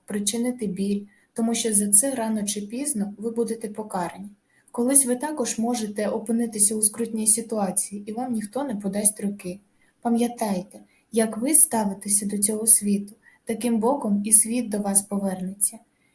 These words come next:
Якщо ви виростете добрими людьми, то буде і вам повсюди добро, бо, як каже народна мудрість, "доброму скрізь добре". Нехай у вашому серці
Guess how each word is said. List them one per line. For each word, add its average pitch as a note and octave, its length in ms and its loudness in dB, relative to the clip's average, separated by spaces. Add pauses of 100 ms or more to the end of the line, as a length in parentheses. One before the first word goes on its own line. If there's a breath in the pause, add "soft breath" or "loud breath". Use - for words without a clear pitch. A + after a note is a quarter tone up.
(120)
Якщо A#3 320 4
ви A3+ 100 2
виростете G#3 600 2
добрими G3+ 500 0
людьми, G3+ 500 0 (460 soft breath)
то A3+ 120 2
буде G#3+ 300 4
і G#3+ 60 4
вам G#3+ 360 0
повсюди G3+ 460 2
добро, G3 500 -2 (260 soft breath)
бо, G#3+ 140 2
як G#3 220 -2
каже G3+ 320 0
народна F#3+ 460 -2
мудрість, G3 560 -4 (300)
"доброму G3 540 0
скрізь G#3 760 2
добре". F#3 480 -4 (340)
Нехай C4 340 2
у A#3 40 4
вашому G#3 400 0
серці A#3+ 580 2